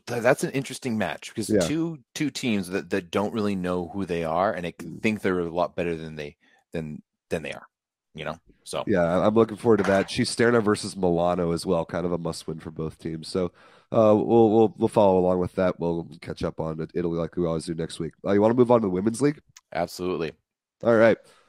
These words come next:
Speaker 2: So let's look at match day eleven in the Women's League. Uh, Conegliano beat Firenze a couple weeks ago. Uh, so that's old news 'cause they had to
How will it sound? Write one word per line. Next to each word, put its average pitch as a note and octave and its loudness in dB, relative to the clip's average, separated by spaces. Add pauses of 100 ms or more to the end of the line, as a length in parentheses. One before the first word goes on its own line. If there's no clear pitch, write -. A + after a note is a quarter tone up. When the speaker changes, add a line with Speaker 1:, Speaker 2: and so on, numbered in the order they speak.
Speaker 2:
So A#2+ 0
let's - 0
look C#3+ 2
at B2 0
match G#2+ 2
day A2+ 6
eleven F#2+ 4
in F#2+ -6
the F2+ -4
Women's G2+ -2
League. C#3 4
Uh, G2 4
Conegliano G#2 2
beat G2+ -4
Firenze F#2+ -4
a E2+ -2
couple F#2 -6
weeks F2 -6
ago. A#2+ 2 (260)
Uh, F2+ -2
so - -8
that's F#2+ -2
old F2+ -2
news F#2+ 0
'cause F2 -8
they F2+ -2
had E2+ -6
to E2+ -2